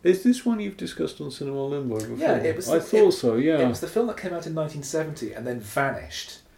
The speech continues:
Speaker 1: You
Speaker 2: and
Speaker 1: just
Speaker 2: then was re-released a couple of years ago, and I counted it as a new film because I hadn't had a chance to see it at any point in my life.
Speaker 1: I forget who you talked about with it, but they weren't, I got the impression they didn't engage with the film particularly
Speaker 2: It
Speaker 1: well.
Speaker 2: was you.
Speaker 1: What,
Speaker 2: Um,
Speaker 1: Wake in Fright?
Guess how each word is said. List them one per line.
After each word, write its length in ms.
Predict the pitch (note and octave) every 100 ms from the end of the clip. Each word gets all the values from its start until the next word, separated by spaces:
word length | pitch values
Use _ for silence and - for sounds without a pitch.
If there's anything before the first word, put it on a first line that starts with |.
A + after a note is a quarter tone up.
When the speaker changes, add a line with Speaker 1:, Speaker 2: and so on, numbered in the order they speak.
| _ A#2+
Speaker 1:
You 120 | A#2+
Speaker 2:
and 80 | B2+
Speaker 1:
just 80 | C#3
Speaker 2:
then 100 | D3
was 180 | C3+ C#3+
re-released 400 | D#3+ C#3+ B2 C3
a 40 |
couple 240 | D3 C3+
of 60 | B2+
years 220 | D3 D3+
ago, 160 | A#2 F#2 F2+ -
and 100 | A#2+
I 80 | -
counted 400 | - E3 D3+ C3+
it 140 | A#2+
as 100 | A#2
a 60 | A#2
new 220 | A#2 A#2
film 500 | - D#3+ B2 F2+ D#2+ - - -
because 220 | - C#3 B2+
I 80 | A2+
hadn't 220 | C#3 -
had 120 | B2
a 60 | A#2+
chance 200 | C3 C3
to 80 |
see 160 | A#2 A#2+
it 160 | A2 -
at 60 | A2+
any 140 | A2+
point 300 | - C3 -
in 80 | A#2
my 140 | A#2
life. 500 | A2+ C#3 - - - - -
Speaker 1:
I 80 | C#3+
forget 500 | - D#3 E3+ E3 D#3+
who 80 |
you 180 | E3+ D#3
talked 320 | D#3 D#3+ D3+
about 200 | A2+ A2
with 200 | G#2 G#2+
it, 160 | G#2 G2
but 160 | A#2 A#2+
they 160 | B2+
weren't, 400 | B2+ C3+ C3 C3 - _ _ _ _ _ _ _ _ -
I 100 | B2
got 140 | C3+
the 60 | C3+
impression 300 | C#3+ D3+ C3+
they 120 | C3+
didn't 360 | C3+ C#3+ C3 C3
engage 540 | B2+ B2+ B2 B2+ B2+
with 140 | G2 -
the 60 |
film 280 | G2+ A#2+ A2
particularly 520 | G2 - A2 G#2+ G2+ -
Speaker 2:
It 40 |
Speaker 1:
well. 80 | -
Speaker 2:
was 220 | D#3 D#3
you. 400 | A3+ - A2 C3 - _ _ _ -
Speaker 1:
What, 140 | A2+
Speaker 2:
Um, 60 | C#3
Speaker 1:
Wake 220 | F3+ F3+
in 100 | F3+
Fright? 520 | - D4 B3+ - -